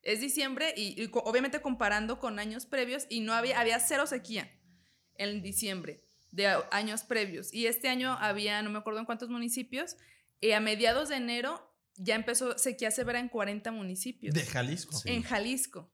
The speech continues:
Speaker 1: Solamente en Jalisco y aquí en el centro del estado y en los altos, obviamente en el norte.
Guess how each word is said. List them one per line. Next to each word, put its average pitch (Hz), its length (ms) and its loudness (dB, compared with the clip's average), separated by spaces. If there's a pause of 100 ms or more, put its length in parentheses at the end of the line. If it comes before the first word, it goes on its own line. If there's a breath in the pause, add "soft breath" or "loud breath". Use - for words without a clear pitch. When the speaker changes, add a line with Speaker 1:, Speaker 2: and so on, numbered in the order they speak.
(160)
Speaker 1:
Solamente 254 420 2
en 277 80 -2
Jalisco 262 360 2
y 220 120 2
aquí 214 180 -2
en 226 100 -2
el 254 100 -2
centro 240 340 -2
del 208 160 0
estado 202 400 0
y 240 80 -2
en 196 100 -2
los 180 200 -4
altos, 190 300 -4
obviamente 185 320 -6
en 190 80 -10
el 180 160 -6
norte. 202 440 -6